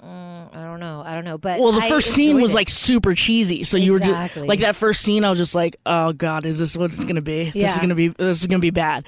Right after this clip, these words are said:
Speaker 1: Yeah.
Speaker 2: But they, I think they did that because I think that's what, what everybody was expecting.
Speaker 1: Right. Everybody, yeah,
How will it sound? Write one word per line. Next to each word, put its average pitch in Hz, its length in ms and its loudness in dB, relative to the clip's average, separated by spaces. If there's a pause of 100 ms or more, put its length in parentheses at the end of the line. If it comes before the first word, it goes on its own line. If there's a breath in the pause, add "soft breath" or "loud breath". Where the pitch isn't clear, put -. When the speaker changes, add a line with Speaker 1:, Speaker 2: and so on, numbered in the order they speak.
(140 loud breath)
Speaker 1:
Yeah. 185 160 -4
Speaker 2:
But 214 240 2
they, 208 160 4
I 196 100 2
think 226 200 0
they 214 100 2
did 196 380 0
that 175 180 2
because 185 200 0
I 185 60 2
think 190 160 0
that's 190 160 -2
what, 180 240 0
what 185 160 2
everybody 180 320 4
was 180 160 4
expecting. 180 560 -2
Speaker 1:
Right. 214 420 0
Everybody, 233 500 -2
yeah, 170 260 -4